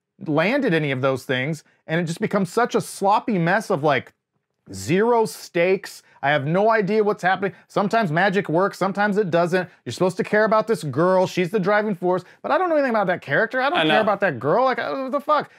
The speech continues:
Speaker 1: And I'm, I'm just bummed. And, oh, and the other point, sorry, real quick, to the point of, like, they can do anything. They didn't do anything. They gave us five characters at the, at the Illuminati or whatever it was, five or six characters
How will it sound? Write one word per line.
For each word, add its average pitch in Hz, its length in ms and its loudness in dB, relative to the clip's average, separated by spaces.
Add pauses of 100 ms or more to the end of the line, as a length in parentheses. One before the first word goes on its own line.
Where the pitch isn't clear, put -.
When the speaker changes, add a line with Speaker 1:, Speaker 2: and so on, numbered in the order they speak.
(120)
Speaker 1:
And 202 100 0
I'm, 226 220 0
I'm 214 140 2
just 196 320 -2
bummed. 285 320 2
And, 226 180 0
oh, 233 140 4
and 160 100 0
the 208 60 4
other 226 120 2
point, 202 280 -4
sorry, 156 220 2
real 165 140 0
quick, - 240 -2 (380)
to 254 100 2
the 220 120 4
point 226 320 0
of, 190 260 2
like, 170 360 2 (460)
they 196 160 2
can 180 160 2
do 269 200 2
anything. 190 420 0
They 233 80 0
didn't 359 220 2
do 359 180 2
anything. 143 360 0 (380)
They 202 140 2
gave 254 260 2
us 247 400 0 (360)
five 233 520 2
characters 262 640 2
at 180 240 0
the, 185 260 4
at 170 140 2
the 190 100 4
Illuminati 233 600 2
or 247 80 4
whatever 240 300 2
it 240 40 2
was, 240 240 2
five 220 220 2
or 220 60 -2
six 220 260 -4
characters 226 500 0